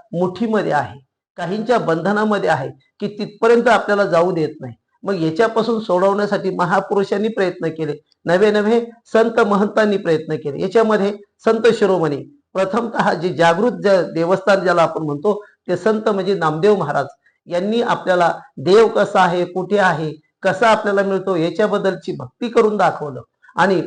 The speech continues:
तळागाळातील सर्व प्राण्यामध्ये देव भरलेला आहे. तो कोणत्या रूपाने आहे, तर आपण त्याला चांगल्या प्रकारे मानवतेच्या माध्यमातून त्याला पाहिलं पाहिजे, पण आपण त्याला पाहत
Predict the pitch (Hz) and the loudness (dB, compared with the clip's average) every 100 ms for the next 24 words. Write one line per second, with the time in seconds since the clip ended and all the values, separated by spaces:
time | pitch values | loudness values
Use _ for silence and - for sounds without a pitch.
0 | 170 185 220 214 196 185 180 165 - 220 | 2 4 4 4 4 2 -2 -4 0 2
1 | 240 170 - - _ _ 170 175 214 254 | 4 2 -2 -14 _ _ -4 -2 2 2
2 | 240 220 185 185 196 165 160 175 170 160 | 2 2 4 2 2 2 0 0 2 2
3 | 127 131 - _ _ 233 233 226 220 247 | -2 -6 -18 _ _ -8 -2 -2 2 2
4 | 226 220 208 202 180 175 175 - _ - | 2 0 0 2 2 0 -6 -14 _ -2
5 | 214 - 160 240 240 233 190 143 - - | -2 0 0 2 2 4 2 2 -2 -12
6 | _ - 175 196 240 247 226 226 196 175 | _ 0 2 4 2 2 2 4 2 2
7 | 175 175 214 233 233 220 208 190 170 175 | 2 2 4 2 2 2 0 0 0 0
8 | 180 185 - 185 - 165 147 170 175 151 | -2 -4 -2 -2 0 -2 -2 -2 -2 -6
9 | 123 _ _ 202 190 156 180 160 165 160 | -8 _ _ -6 -4 -4 -4 -2 -2 -2
10 | 160 147 | -4 -6